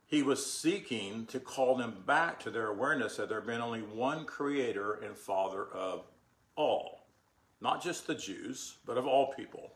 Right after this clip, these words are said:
So much like the priests and people of old, still today,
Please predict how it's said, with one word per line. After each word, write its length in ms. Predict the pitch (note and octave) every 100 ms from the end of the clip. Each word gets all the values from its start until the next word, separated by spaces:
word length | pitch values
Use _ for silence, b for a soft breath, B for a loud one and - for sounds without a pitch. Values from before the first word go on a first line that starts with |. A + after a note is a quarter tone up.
| - _ b b b
So 260 | - C#3+ B2
much 360 | A2+ D3+ D#3 D3+
like 180 | D3
the 60 | C3+
priests 400 | - - D3 -
and 120 | A2
people 360 | - C#3 A#2 A2+
of 80 | -
old, 320 | B2 C#3+ A#2+
still 280 | - C#3 C3+
today, 580 | A#2 A2+ C#3 A2 G#2